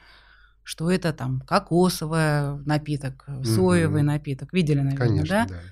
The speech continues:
Speaker 1: Так вот, это тоже может быть прекрасной альтернативой для лиц с лактазной недостаточностью, для того, чтобы их рацион был разнообразен. Допустим, наша компания выпускает такие напитки под брендом Альпро. Все эти напитки обогащены кальцием, то есть, опять же, человек получает с продуктом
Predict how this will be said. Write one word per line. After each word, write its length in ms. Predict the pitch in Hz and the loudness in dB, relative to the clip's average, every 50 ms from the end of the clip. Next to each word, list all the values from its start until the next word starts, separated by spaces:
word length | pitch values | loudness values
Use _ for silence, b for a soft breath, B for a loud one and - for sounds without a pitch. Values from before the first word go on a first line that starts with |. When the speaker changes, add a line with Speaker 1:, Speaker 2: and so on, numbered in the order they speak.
| - - | -16 -14
Speaker 1:
Так 160 | - 226 - | -14 -8 -2
вот, 240 | 208 202 190 185 180 | 2 2 2 2 0
это 180 | 185 175 208 190 | -2 -2 0 2
тоже 280 | - 247 269 254 226 | 2 2 4 4 4
может 320 | 190 185 196 202 196 175 170 | 4 4 2 0 -2 -4 -4
быть 240 | 160 170 165 165 | -2 -2 -2 -2
прекрасной 500 | - 170 165 - 185 190 190 190 175 156 | -6 -8 -4 0 0 0 2 2 2 2
альтернативой 680 | 156 151 160 156 160 156 160 156 - 208 226 240 220 180 | 2 0 0 -2 -2 0 -2 0 -2 -2 0 0 0 0
для 200 | 147 151 156 156 151 | 0 2 0 2 2
лиц 280 | 160 185 208 202 - | 2 0 0 -2 -4
с 320 | - - - 156 156 160 160 | -10 -8 -4 -2 0 0 0
лактазной 480 | 151 147 151 - - 160 165 175 170 | 0 -2 -4 -4 -2 -2 0 0 0
недостаточностью, 920 | 160 151 147 156 151 151 - 151 143 139 - - - 143 135 131 - 127 131 | 0 0 0 -2 -2 -2 -4 -4 -4 -4 -4 -6 -6 -8 -10 -10 -10 -10 -10
для 100 | 135 131 | -8 -6
того, 240 | 131 139 147 175 190 | -6 -6 -4 -4 -6
чтобы 280 | 185 - 156 151 151 147 | -6 -8 -6 -4 -6 -6
их 100 | - - | -4 -6
рацион 440 | 147 135 - 170 180 196 196 160 | -10 -8 -4 -2 -2 0 -2 -2
был 180 | 139 160 160 156 | -2 -2 -2 -2
разнообразен. 760 | 156 156 156 151 147 147 147 143 143 139 139 139 139 139 131 B B B B B B B B - | -2 -4 -2 -2 -2 -2 -2 -2 -4 -6 -6 -6 -8 -10 -10 B B B B B B B B -6
Допустим, 380 | 151 143 175 170 - 175 170 | -4 -2 -2 -2 -2 0 0
наша 220 | 175 170 - - - | 2 2 0 -2 -2
компания 480 | - 160 165 175 214 247 262 226 180 | -2 -2 0 2 2 4 4 2 2
выпускает 600 | 147 147 - 156 - - - 160 156 160 156 156 | -2 -4 -8 -10 -10 -6 -4 -2 -2 -2 -2 -4
такие 320 | - 143 143 - - 147 151 | -6 -8 -8 -4 -2 -2 0
напитки 440 | 151 151 156 - 170 - - - 139 | 0 -2 -4 -6 -8 -8 -10 -12 -14
под 160 | - 147 147 | -12 -10 -10
брендом 400 | 147 156 165 156 147 147 151 147 151 | -6 -4 -2 -2 -2 -2 -2 -2 -2
Альпро. 460 | 143 143 - - 180 196 240 277 - B B B B B B B B B B B B | -2 -2 -4 -4 -2 -2 -2 -4 -6 B B B B B B B B B B B B
Все 220 | - - - 185 180 | -6 -2 0 2 2
эти 120 | 180 170 156 | 2 2 2
напитки 440 | 160 165 165 - 165 - - - 147 | 2 2 0 -2 -6 -6 -6 -6 -6
обогащены 540 | 147 143 156 147 160 151 - 165 160 156 151 | -4 -4 -4 -4 -4 -2 -2 0 0 0 0
кальцием, 600 | - 160 160 156 147 151 - 139 139 139 135 135 | 0 0 0 0 0 -2 -4 -4 -4 -4 -4 -6
то 100 | - - 131 | -8 -10 -12
есть, 120 | 131 - | -10 -8
опять 260 | 139 135 160 160 147 | -6 -4 -2 -2 -2
же, 60 | 143 139 | -2 -4
человек 300 | - - 147 143 135 - | -6 -4 -4 -4 -6 -6
получает 520 | - 139 143 143 - - 147 139 135 131 - | -8 -8 -8 -6 -6 -4 -2 -2 -2 -2 -6
с 100 | - - | -10 -12
продуктом 720 | - 135 131 139 151 156 147 - - 139 139 135 131 135 | -6 -4 -4 -2 -2 -4 -8 -8 -6 -4 -4 -4 -4 -6